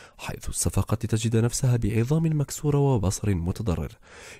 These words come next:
إلا أن ذلك لم يمنعها من تذكر ما تعلمته في طفولتها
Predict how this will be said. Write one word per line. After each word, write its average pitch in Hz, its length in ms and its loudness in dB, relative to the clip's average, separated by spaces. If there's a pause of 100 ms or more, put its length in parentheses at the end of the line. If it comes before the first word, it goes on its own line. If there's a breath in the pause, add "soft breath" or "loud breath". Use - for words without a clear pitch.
إلا 120 80 6
أن 131 60 6
ذلك 170 360 4
لم 123 140 4
يمنعها 95 380 4
من 92 140 2
تذكر 92 460 0
ما 80 120 0
تعلمته 85 600 0
في - 160 -4
طفولتها 90 760 -2